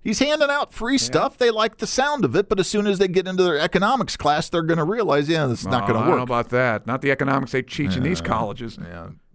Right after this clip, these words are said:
Speaker 2: They're
Speaker 1: I
Speaker 2: not, they're not teaching Henry Hazlitt.
Speaker 1: I, I beg to differ. They're still gonna realize that that doesn't work.
Speaker 2: Oh, I had, I had a nice long discussion
Speaker 1: Did you
Speaker 2: with
Speaker 1: see,
Speaker 2: my niece at
Speaker 1: did you
Speaker 2: Christmas.
Speaker 1: see,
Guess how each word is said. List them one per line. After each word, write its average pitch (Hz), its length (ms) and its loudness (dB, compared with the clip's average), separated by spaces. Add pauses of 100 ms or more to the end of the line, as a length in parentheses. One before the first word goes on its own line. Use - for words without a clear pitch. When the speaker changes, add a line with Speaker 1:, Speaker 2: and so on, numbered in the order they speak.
(140)
Speaker 2:
They're 117 120 -8
Speaker 1:
I - 20 -4
Speaker 2:
not, - 320 -6
they're 135 120 -2
not 131 180 -2
teaching 139 240 -4
Henry 120 260 -4
Hazlitt. 104 460 -6 (100)
Speaker 1:
I, 92 240 -6
I 101 120 2
beg 107 300 2
to 101 60 -6
differ. 104 260 0
They're 104 120 0
still 147 280 2
gonna 104 220 -4
realize 95 520 0
that 98 160 -6
that 92 200 -6
doesn't 85 300 -6
work. 78 180 -12
Speaker 2:
Oh, 101 160 -8
I 110 160 -4
had, 123 180 -4
I 113 120 -4
had 135 100 -2
a 107 60 -4
nice 135 360 -4
long 147 300 0
discussion 139 320 -4
Speaker 1:
Did 151 100 -2
you 285 100 4
Speaker 2:
with 320 100 0
Speaker 1:
see, - 120 -2
Speaker 2:
my 262 60 0
niece 160 420 -2
at 127 40 2
Speaker 1:
did 147 200 0
you 233 140 2
Speaker 2:
Christmas. - 220 2
Speaker 1:
see, 160 360 2